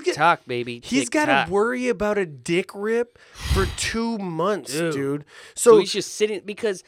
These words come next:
Speaker 2: I'm
Speaker 1: so
Speaker 2: sh-,
Speaker 1: just
Speaker 2: I'm sh-
Speaker 1: tell yourself, like, "In two months, I'm gonna cut my own dick open." And then, and then you just
Speaker 2: Whoa.
Speaker 1: look at a, you
Speaker 2: Why would
Speaker 1: just
Speaker 2: I
Speaker 1: look
Speaker 2: say
Speaker 1: at
Speaker 2: that?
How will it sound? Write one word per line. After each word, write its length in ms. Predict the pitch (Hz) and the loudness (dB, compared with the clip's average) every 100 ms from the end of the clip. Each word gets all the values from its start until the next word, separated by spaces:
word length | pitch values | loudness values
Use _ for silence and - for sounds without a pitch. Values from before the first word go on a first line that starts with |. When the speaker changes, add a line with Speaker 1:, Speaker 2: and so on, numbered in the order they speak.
| _ | _
Speaker 2:
I'm 100 | 190 | 2
Speaker 1:
so 160 | 226 226 | 6 4
Speaker 2:
sh-, 60 | |
Speaker 1:
just 160 | 170 233 | 4 -2
Speaker 2:
I'm 20 | 220 | -2
sh- 20 | |
Speaker 1:
tell 220 | - 262 | 0 2
yourself, 600 | 277 220 214 - 247 262 - | 0 -2 -4 2 2 2 -2
like, 240 | 180 - | -6 -4
"In 140 | 196 175 | -6 -4
two 320 | - 240 220 | -4 -2 -2
months, 360 | 196 208 175 165 | 0 0 -2 -2
I'm 120 | 175 | -2
gonna 200 | 175 156 | -2 -4
cut 360 | - - 190 - | -6 -6 -6 -4
my 260 | 170 160 | -4 -2
own 300 | 151 147 131 123 | -2 -2 -6 -8
dick 300 | 156 160 147 | -8 -6 -4
open." 420 | 139 120 131 123 - - - 170 | -6 -6 -10 -10 -18 -20 -6 -4
And 100 | 165 | -2
then, 260 | 190 175 - _ - | -4 -4 -10 _ -6
and 100 | 160 | -2
then 100 | 180 | 0
you 140 | 190 | 0
just 240 | 185 185 - | -2 -4 -4
Speaker 2:
Whoa. 80 | 131 | -4
Speaker 1:
look 200 | 180 208 | -2 -2
at 120 | 175 | -2
a, 100 | 156 - - | -4 -8 -14
you 100 | 151 | -6
Speaker 2:
Why 80 | 123 | -2
would 80 | 185 | 0
Speaker 1:
just 160 | 196 | -2
Speaker 2:
I 40 | 170 | -2
Speaker 1:
look 80 | 190 | -4
Speaker 2:
say 80 | |
Speaker 1:
at 300 | 120 - - | -6 -6 0
Speaker 2:
that? 480 | 262 - - - 220 | 0 0 -2 -4 -14